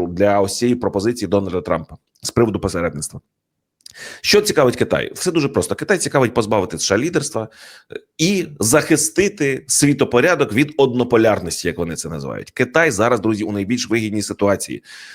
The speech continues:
З великих гравців слабшують усі, окрім Китаю. Україна стікає кров'ю, Росія стікає кров'ю і, е, витрачає гроші, е, Сполучені Штати витрачають гроші, слабшують усі,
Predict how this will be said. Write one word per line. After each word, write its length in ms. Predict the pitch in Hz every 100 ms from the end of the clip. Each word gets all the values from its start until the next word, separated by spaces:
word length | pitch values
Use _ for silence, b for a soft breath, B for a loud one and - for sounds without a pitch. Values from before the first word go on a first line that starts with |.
| B
З 120 | 98
великих 340 | 127 165 135
гравців 380 | 113 107 - 170
слабшують 520 | - 127 131 - 123 -
усі, 520 | 120 - 135 101 73 _ -
окрім 500 | 90 - 90 101 101 _ -
Китаю. 480 | 107 - 82 85 90
Україна 380 | 107 117 110
стікає 400 | 101 95 - 90
кров'ю, 480 | 90 120 127 117 110 B B B
Росія 360 | 98 - 113
стікає 380 | - 107 110 104
кров'ю 440 | 113 113 104 101
і, 340 | 95 95 95 95
е, 80 | - B B B B 90 90
витрачає 520 | 90 101 110 110 92
гроші, 640 | 98 123 120 - 107 104 -
е, 420 | 104 101 98 98
Сполучені 360 | 92 123 120 110
Штати 260 | - 117 98
витрачають 440 | 95 95 98 92
гроші, 320 | 113 123 -
слабшують 640 | - - 117 113 117 110 -
усі, 480 | 113 - 110 76